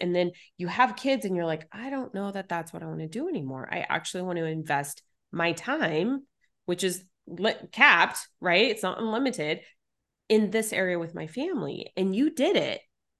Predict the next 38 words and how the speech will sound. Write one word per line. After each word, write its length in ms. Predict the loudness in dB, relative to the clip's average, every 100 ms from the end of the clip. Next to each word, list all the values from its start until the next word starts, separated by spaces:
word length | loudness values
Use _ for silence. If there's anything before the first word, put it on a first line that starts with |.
| _ _ _ _ _ _ _ _ -16
How 720 | -14 -6 0 2 4 2 0 -10 _
was 460 | -10 -2 2 2 2
that 280 | -4 -4 -10
for 160 | -12
you? 300 | -10 -10 -10 -4
Like, 240 | 0 0
what 460 | -2 -2 2 4 2
areas 340 | 0 0 0 0
were 140 | -2
maybe 480 | 0 -2 -2 -4 -6
surprising 880 | -6 -8 -6 -2 0 0 0 -2 -4 -8 -20 _ _ _ 2
in 300 | 4 4 2
both 260 | 0 -2 -2
a 140 | -8
good 240 | -2 -2 0
way 380 | 0 0 0 -2
and 180 | -6
kind 220 | -2 0 0
of 140 | 0
maybe 280 | 0 0 -2
some 240 | -4 -4
ways 220 | -2 -4
that 140 | -4 -4
you 80 | -4
had 80 |
to 60 | -4
work 280 | -4 -4 -6
through 300 | -4 -4 -2
when 140 | -4
you 120 | -6
stepped 380 | -6 -4 -4 -4
away 200 | -4 -2
from 200 | -4 -8
the 80 | -8
workforce 580 | -8 -8 -10 -8 -8 -8
to 80 | -12
stay 220 | -10 -8
with 180 | -8